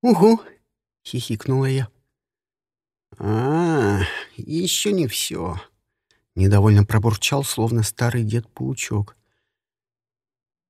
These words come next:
"Если ты дашь мне себя погладить, то точно будет все", решил докопаться я до паука. Какое-то время он молчал, а затем, с шумом вздохнув, кивнул.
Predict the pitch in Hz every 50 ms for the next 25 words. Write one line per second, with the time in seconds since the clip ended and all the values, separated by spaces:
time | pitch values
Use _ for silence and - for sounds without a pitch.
0 | _ - 170 - - - - - - - - 214 208 - 220 185 202 190 185 -
1 | 190 185 180 180 165 - 190 165 180 - - 175 - - 226 277 277 - - -
2 | - - - - _ _ _ _ _ - - 247 - - 147 120 - - - 139
3 | 139 147 147 - 156 - - - - - - 143 - _ _ _ _ _ _ _
4 | _ _ _ _ _ _ _ - 87 101 92 - - 123 127 135 135 120 104 -
5 | 117 - - 110 - - - 117 113 127 127 120 110 - 131 131 135 131 131 _
6 | - - 113 107 104 104 101 _ _ _ _ _ _ _ _ _ _ _ _ _
7 | _ _ _ _ _ _ _ _ _ - - 180 170 - - 247 254 233 - 226
8 | 220 240 240 220 220 208 196 190 196 190 190 190 185 - - - - 233 240 269
9 | 285 254 - - - _ _ _ _ _ _ _ _ - 156 170 170 180 175 -
10 | - 226 233 214 - - - - - - 180 170 156 147 147 139 139 139 139 151
11 | 143 - - - 170 175 202 202 - _ _ - 170 165 165 156 143 139 135 131
12 | 127 120